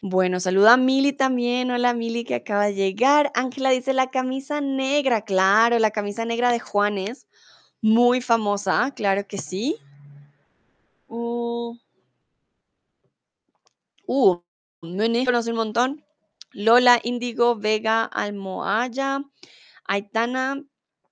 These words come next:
Sara, Cosas Bailamos, Bailamos de Enrique Iglesias. Bueno, muy bien, y se conozco más, perfecto.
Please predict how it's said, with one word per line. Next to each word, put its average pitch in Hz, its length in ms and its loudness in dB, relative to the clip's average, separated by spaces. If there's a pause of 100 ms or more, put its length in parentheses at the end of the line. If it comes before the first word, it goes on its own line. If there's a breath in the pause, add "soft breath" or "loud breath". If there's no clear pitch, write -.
(200)
Sara, 233 640 2
Cosas 220 440 -6
Bailamos, 226 1000 -6 (280 soft breath)
Bailamos 220 500 -2
de 214 60 -4
Enrique 202 300 -8
Iglesias. 208 640 -4
Bueno, 180 540 -8
muy 196 280 -6
bien, 196 200 -4
y 190 60 -6
se 220 140 -4
conozco 202 520 -2
más, 180 300 -8
perfecto. 180 720 -2